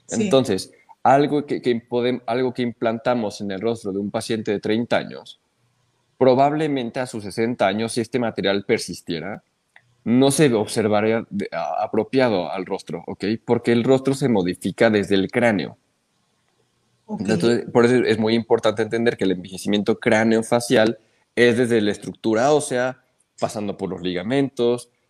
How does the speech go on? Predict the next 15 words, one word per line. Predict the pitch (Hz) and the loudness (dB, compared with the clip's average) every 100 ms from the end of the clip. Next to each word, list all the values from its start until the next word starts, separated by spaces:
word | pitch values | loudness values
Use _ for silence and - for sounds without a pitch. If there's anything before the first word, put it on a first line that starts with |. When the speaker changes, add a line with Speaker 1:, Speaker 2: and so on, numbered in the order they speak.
| - | -8
Speaker 2:
los | 101 | -8
compartimentos | - 92 95 95 92 85 - | -4 -4 -4 -4 -4 -4 -6
de | 90 | -4
grasa, | 98 120 131 123 113 107 110 - _ _ _ - | 0 2 0 0 -2 0 -2 -8 _ _ _ -18
etcétera, | - 107 85 78 - _ _ _ | -4 -4 -2 -6 -8 _ _ _
¿sale? | - 73 87 113 _ | -10 -6 -6 -8 _
No | 113 120 127 | 0 4 6
es | 127 127 | 6 6
nada | 120 117 120 | 4 4 2
más | 113 101 110 - _ _ _ - - | 0 -2 -4 -12 _ _ _ -14 -4
el, | 107 98 95 90 - | 0 0 0 -4 -6
cuanto | 120 107 104 104 | 0 0 0 0
a | 98 | 0
la | 98 - | 0 0
piel, | 110 107 110 | 2 2 2